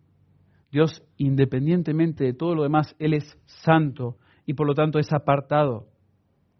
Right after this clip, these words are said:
Varios textos resaltan esto. Éxodo quince once, como un ejemplo, se los menciono. "¿Quién como tú, oh Jehová, entre los dioses? ¿Quién como tú,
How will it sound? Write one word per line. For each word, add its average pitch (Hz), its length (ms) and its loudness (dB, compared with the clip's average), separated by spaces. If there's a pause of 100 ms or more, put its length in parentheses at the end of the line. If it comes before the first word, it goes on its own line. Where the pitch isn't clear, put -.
(160)
Varios 170 300 0
textos 151 380 -4
resaltan 143 440 0
esto. 165 400 -4 (260)
Éxodo 143 460 2 (120)
quince 160 340 -2
once, 151 340 -2
como 135 160 -2
un 139 80 0
ejemplo, 139 340 0
se 131 140 -4
los 123 80 -4
menciono. 147 460 0 (600)
"¿Quién 208 240 0
como 175 260 -2
tú, 196 160 2
oh 175 60 2
Jehová, 160 540 -2
entre 151 240 -4
los 135 140 2
dioses? 160 600 -4
¿Quién 202 220 4
como 165 240 0
tú, 190 280 -2